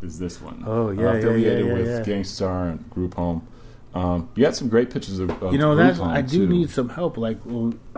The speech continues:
Speaker 2: I, you know, I, you know, we've spoken about doing a book about with, with this work.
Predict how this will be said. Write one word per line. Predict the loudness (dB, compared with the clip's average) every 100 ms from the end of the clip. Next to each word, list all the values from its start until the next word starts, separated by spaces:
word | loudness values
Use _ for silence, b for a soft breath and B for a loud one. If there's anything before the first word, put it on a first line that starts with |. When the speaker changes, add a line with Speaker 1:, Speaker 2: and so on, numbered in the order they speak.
| -8
Speaker 2:
I, | -4 -4 -6 -12 -8
you | -4
know, | -4 -6 -12 -18 -20 -20 -20 -18
I, | -14 -14 -14 -16
you | -10 -8
know, |
we've | -4 -4 -6
spoken | -6 -6 -2 -4
about | -6 -8
doing | -6 -6
a | -8
book | -8 -8 -6
about | -10 -12 -14
with, | -14 -12
with | -12 -10
this | -12 -10
work. | -8 -6 -6 -10